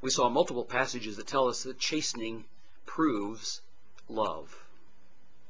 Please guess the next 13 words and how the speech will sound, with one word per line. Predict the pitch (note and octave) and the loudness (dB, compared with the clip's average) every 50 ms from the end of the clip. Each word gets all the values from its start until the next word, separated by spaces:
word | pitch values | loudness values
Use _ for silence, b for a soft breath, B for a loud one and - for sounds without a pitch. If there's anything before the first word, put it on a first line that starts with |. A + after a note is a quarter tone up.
| - - - - - B B B B B | -8 -8 -8 -8 -8 B B B B B
"Whom | B E3 E3+ D#3 | B 8 8 10
the | C#3+ D3 | 8 8
Lord | C3+ D3 D#3 D#3 D3+ B2+ | 10 12 12 12 12 10
loves, | A#2+ C3 D3 D#3 C3 A2+ G#2 G#2+ G#2+ - | 8 8 10 10 10 10 8 6 2 -2
he | - - B2+ A#2 | -2 -4 -4 -2
chasteneth | - - - D3+ C#3 - - G2+ G2 - | -2 0 0 0 -2 -2 -2 -4 -4 -4
and | A#2 G#2+ - | -4 -4 -4
scourgeth | - - - D3 C#3 C3+ A#2 G2 A#2 | -2 2 4 4 4 4 0 -2 -2
every | A2 G#2 G#2+ G2+ | -2 -2 0 -2
son | - - C3+ C3 A#2 G2+ F#2+ F2+ F2 - b b b b b b b b b b b b b | -2 0 2 2 2 2 0 -2 -6 -8 b b b b b b b b b b b b b
whom | - A#2+ A#2 | -4 -4 -2
he | A#2+ A2+ | -2 -2
receiveth." | G#2+ G2+ - - C3+ B2 G#2 - E2+ - - - - | -2 -2 -2 -2 -2 -4 -4 -6 -6 -8 -8 -8 -8